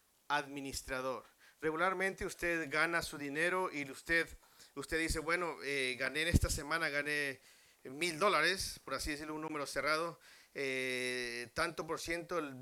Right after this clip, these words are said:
treinta por ciento va para la comida, el, el veinte por ciento va para los gastos, el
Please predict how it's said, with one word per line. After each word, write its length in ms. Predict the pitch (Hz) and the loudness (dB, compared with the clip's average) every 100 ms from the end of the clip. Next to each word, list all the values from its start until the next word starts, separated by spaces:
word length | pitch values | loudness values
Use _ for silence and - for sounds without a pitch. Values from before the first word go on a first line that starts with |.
| 131 - _ | -14 -20 _
treinta 320 | 165 160 165 | 0 2 0
por 100 | 147 | -2
ciento 260 | 147 165 156 | -6 -4 -4
va 100 | 147 | -2
para 160 | 143 | -2
la 100 | 123 | -4
comida, 520 | - 143 190 190 190 170 - - - | -6 -2 0 2 0 -4 -18 -20 -6
el, 320 | 139 127 127 | -4 -4 -6
el 360 | 135 127 120 117 _ _ _ _ | -8 -8 -10 -12 _ _ _ _
veinte 380 | 139 156 160 160 | 0 2 2 0
por 120 | 139 | -6
ciento 280 | - 156 143 | -6 -6 -2
va 160 | 151 151 | 0 0
para 400 | 139 131 120 127 | 0 0 0 -4
los 400 | 127 120 - 127 | -6 -6 -8 6
gastos, 640 | 175 190 - 185 165 - - - - | 6 8 4 0 -4 -8 -16 -20 -8
el 600 | 131 131 127 123 113 104 | -6 -6 -6 -8 -10 -14